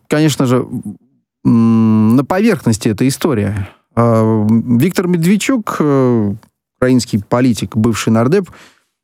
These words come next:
м, э, написал в своей статье, ш-, э, проводя параллели с урегулированием ситуации на Ближнем Востоке, м, э, указал, что Зеленский позволял себе откровенно пещерную русофобскую политику. Но мне вот что интересно узнать, э,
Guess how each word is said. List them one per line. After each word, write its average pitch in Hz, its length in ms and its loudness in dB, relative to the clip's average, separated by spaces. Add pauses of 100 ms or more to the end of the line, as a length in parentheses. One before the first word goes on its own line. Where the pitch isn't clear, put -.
(180)
м, 117 240 2
э, 117 220 2
написал 131 400 0
в - 40 -8
своей 139 260 0
статье, 151 460 -2
ш-, - 220 -8
э, 127 300 0
проводя 131 360 0
параллели 123 760 2
с - 340 -6
урегулированием 123 680 2
ситуации 127 540 -2
на 113 120 2
Ближнем 110 360 2
Востоке, 156 640 0 (640)
м, 120 240 2
э, 117 260 2
указал, 156 520 0
что 120 500 0
Зеленский 123 460 0
позволял 120 440 0
себе 110 240 0
откровенно 107 460 0
пещерную 107 680 -2 (140)
русофобскую 113 640 -2
политику. 185 600 -2 (560)
Но 165 60 0
мне 233 140 2
вот 254 140 -2
что - 160 -2
интересно 185 460 0
узнать, 156 480 0
э, 107 580 2